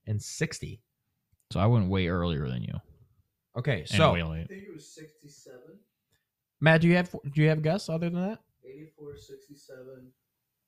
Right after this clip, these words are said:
Speaker 3: thirty-two, no, thirty-three. And
Speaker 1: He said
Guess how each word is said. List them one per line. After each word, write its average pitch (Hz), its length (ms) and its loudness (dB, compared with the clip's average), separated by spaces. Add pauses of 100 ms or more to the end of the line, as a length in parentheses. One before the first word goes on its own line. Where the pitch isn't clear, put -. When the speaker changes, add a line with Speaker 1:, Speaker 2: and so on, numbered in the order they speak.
(1000)
Speaker 3:
thirty-two, 143 640 -12 (160)
no, 135 300 -14
thirty-three. 139 760 -14 (2250)
And 135 120 -18 (2750)
Speaker 1:
He 110 80 6
said - 200 2